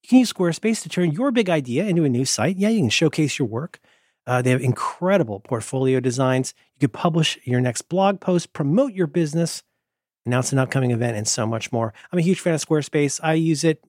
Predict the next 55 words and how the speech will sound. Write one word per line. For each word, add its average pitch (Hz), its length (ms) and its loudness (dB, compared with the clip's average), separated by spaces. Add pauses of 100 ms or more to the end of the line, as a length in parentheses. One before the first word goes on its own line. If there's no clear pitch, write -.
um, 147 340 0
I 190 60 2
don't 330 120 2
use 311 80 2
it 254 60 2
every 220 160 4
day, 254 140 2
but 190 100 2
I 165 60 2
use 208 160 0
it 180 100 -2
weekly, - 400 -2
and 127 100 -4
I 139 60 -2
have 175 240 2
used 135 220 0
it 117 80 -6
weekly 131 420 0 (300)
for 170 100 -4
ten 175 260 0
years 170 400 0 (160)
for 180 320 0
a 175 60 2
specific 196 380 -2
reason, 220 260 0
and 190 120 2
that's 196 240 0 (280)
because - 200 -8
that's 127 200 0
where 123 100 2
I 107 40 -2
host 110 240 -4 (220)
the 135 80 0
Roderick 117 380 2
on 120 60 0
the 113 60 0
Line 113 220 -4
podcast. 139 500 -2 (200)
My 170 60 4
personal 220 480 2
sites 170 340 -2
are 180 60 0
on 156 140 2
Squarespace, 131 640 0 (440)
and 170 100 2
if 170 100 0
I 202 160 -2
ever 233 220 0
need 214 180 2
to 185 60 0
help 156 160 0
somebody 143 400 0
out 131 200 2
and, 113 220 -8
uh, 117 200 -8